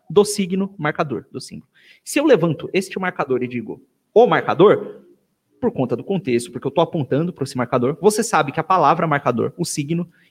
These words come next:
está se referindo a esse marcador específico. Então, este marcador é que é o referente. Né? Normalmente a gente tá aí, é, é, na, na, é, u-, utilizando a linguagem,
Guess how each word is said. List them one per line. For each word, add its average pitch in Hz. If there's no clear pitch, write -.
está 180
se -
referindo 202
a 151
esse 143
marcador 160
específico. -
Então, 135
este 190
marcador 165
é 147
que -
é -
o -
referente. 151
Né? 269
Normalmente 226
a 202
gente 147
tá 123
aí, 110
é, 98
é, 107
na, 101
na, 117
é, -
u-, 151
utilizando 131
a -
linguagem, 208